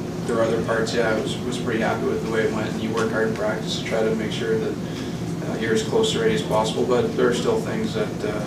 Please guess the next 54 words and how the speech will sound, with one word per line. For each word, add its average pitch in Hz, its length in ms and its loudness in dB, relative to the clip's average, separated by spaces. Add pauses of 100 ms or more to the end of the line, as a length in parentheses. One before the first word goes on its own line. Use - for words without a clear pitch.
I 110 100 -2
need - 80 0
to 220 100 -2
improve 110 360 -2
on. 113 160 0
And, - 760 -4
um, - 420 -2 (320)
I - 80 0
didn't - 200 0
play - 160 2
a - 60 2
whole - 160 2
lot, - 200 0 (120)
still - 220 -2
kinda, - 360 -2 (180)
kinda 117 160 -4
felt - 280 -2
it - 80 0
after, 110 300 -2
I - 40 -2
don't - 200 -4
know - 60 -2
how - 80 -2
many - 180 -4
minutes - 280 -4
I - 40 -4
ended - 200 -4
up - 60 -4
playing, 104 340 -4
but, - 140 0
um, - 840 -4 (240)
you - 100 -4
know, - 80 -4
I'm - 80 -2
gonna 110 200 -2
have - 140 -4
to - 180 -2 (300)
get - 80 0
ready 104 220 2
to - 60 -2
play 98 140 -4
a - 40 -2
little - 160 -2
more - 200 -2
than - 140 -4
that - 200 -4
too. - 220 -2
So - 220 0 (440)
that'll - 260 6
come 113 220 0
with - 80 -2
just - 180 -4
playing 107 240 -2
games. 110 240 -2